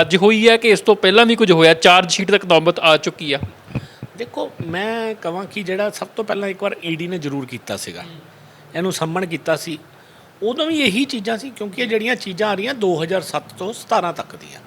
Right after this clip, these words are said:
Speaker 2: ਦਸ ਸਾਲ ਦੀਆਂ ਨਾ। ਈ ਡੀ ਨੇ ਦੋ ਹਜ਼ਾਰ ਚੌਦਾਂ ਦੇ ਵਿੱਚ ਆਪਣੀ ਕਾਰਵਾਈ ਸ਼ੁਰੂ ਕੀਤੀ ਸੀ।
Speaker 1: ਹੂੰ।
Speaker 2: ਲੇਕਿਨ ਮੈਨੂੰ ਲੱਗਦਾ ਕਿ ਈ ਡੀ ਨੇ ਵਿੱਚ ਬ੍ਰੇਕ ਲਾ ਦਿੱਤੀ ਕੇਸ 'ਚ।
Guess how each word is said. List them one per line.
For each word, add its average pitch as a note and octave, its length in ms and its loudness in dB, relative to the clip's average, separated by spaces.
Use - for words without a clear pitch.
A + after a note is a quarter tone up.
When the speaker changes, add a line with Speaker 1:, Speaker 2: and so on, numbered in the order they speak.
Speaker 2:
ਦਸ D3 200 -6
ਸਾਲ G3 160 -6
ਦੀਆਂ G3 200 -10
ਨਾ। D#4+ 100 -10
ਈ A3 180 -8
ਡੀ E3+ 120 -10
ਨੇ F3+ 100 -6
ਦੋ D#3 220 -6
ਹਜ਼ਾਰ D#3 160 -4
ਚੌਦਾਂ C#3 380 -6
ਦੇ C#3 60 -6
ਵਿੱਚ C3+ 260 -10
ਆਪਣੀ C#3 200 -14
ਕਾਰਵਾਈ A#2+ 460 -8
ਸ਼ੁਰੂ E3 220 -6
ਕੀਤੀ A#2+ 320 -12
ਸੀ। B2+ 120 -14
Speaker 1:
ਹੂੰ। E3+ 260 -20
Speaker 2:
ਲੇਕਿਨ B3 360 -6
ਮੈਨੂੰ C#4+ 480 -10
ਲੱਗਦਾ G3 420 -2
ਕਿ B3+ 320 -10
ਈ G#3 100 -8
ਡੀ A3+ 140 -10
ਨੇ A#3 80 -8
ਵਿੱਚ A3+ 200 -8
ਬ੍ਰੇਕ F3+ 320 -4
ਲਾ A2+ 160 -6
ਦਿੱਤੀ G2 280 -20
ਕੇਸ F2 300 -16
'ਚ। - 80 -20